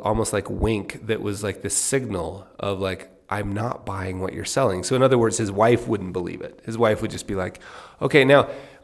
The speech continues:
obviously how you respond can make a big difference. If you're like, "I don't believe you, I don't believe you," then that could start a fight. But it was just a subtle wink that said, "Hey, I'm not buying what you're selling today." So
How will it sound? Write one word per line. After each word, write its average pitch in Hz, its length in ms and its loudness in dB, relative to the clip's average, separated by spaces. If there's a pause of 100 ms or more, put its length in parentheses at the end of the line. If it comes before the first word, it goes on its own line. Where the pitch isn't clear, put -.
obviously 135 380 8
how 127 180 4
you 120 160 4
respond 104 560 2
can 110 140 -4
make 101 180 -2
a 107 60 -4
big 98 180 -4
difference. 90 400 -6
If 92 100 -10
you're 92 140 -4
like, 82 320 -4
"I 117 100 10
don't 113 140 4
believe 139 260 0
you, 127 120 0
I - 20 2
don't 120 100 2
believe 123 240 0
you," 104 120 -4
then 107 160 -2
that 104 120 -2
could 95 140 -10
start 87 160 -6
a - 40 -10
fight. 113 300 2
But - 200 -2 (260)
it - 40 0
was 151 120 2
just 151 160 0
a 147 60 2
subtle 131 320 8
wink 117 320 4
that 104 160 -4
said, 98 360 -2 (440)
"Hey, - 200 -4
I'm 101 80 0
not 101 160 -2
buying 92 260 -6
what 98 100 -8
you're 107 100 -10
selling 92 300 -6
today." - 260 -12 (800)
So - 680 4